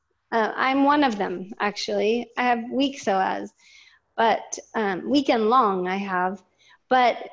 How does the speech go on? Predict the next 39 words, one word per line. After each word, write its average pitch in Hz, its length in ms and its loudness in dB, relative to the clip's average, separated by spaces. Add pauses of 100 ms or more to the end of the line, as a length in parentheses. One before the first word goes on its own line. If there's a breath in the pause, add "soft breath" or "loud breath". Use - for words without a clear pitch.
(120)
there, 247 380 2 (160)
um, 208 460 -2 (2250)
there 262 240 4
aren't 247 280 2
many 247 460 6
people 202 380 0
who 214 140 2
need 190 160 2
to 202 100 0
strengthen 202 400 -2
their 180 160 -2
soas, 180 640 -6
to 196 120 -10
be 190 160 -4
honest. 175 440 -8 (580)
I - 60 -4
don't 196 340 -2
think. 190 340 -10 (840)
So 208 200 0
I 202 100 4
think 220 220 2
it 226 100 2
gets 208 240 0
mis-, 208 360 2 (180)
I 233 100 2
think 277 280 2
what 269 140 4
happens 226 560 2
is 208 140 2
it 208 100 2
gets 220 340 -2
tight 269 500 2
and 220 160 2
inefficient, 233 800 4 (400 soft breath)
and 214 120 4
people 240 260 2
think 233 240 2
it's 190 180 -2
weak, 233 460 0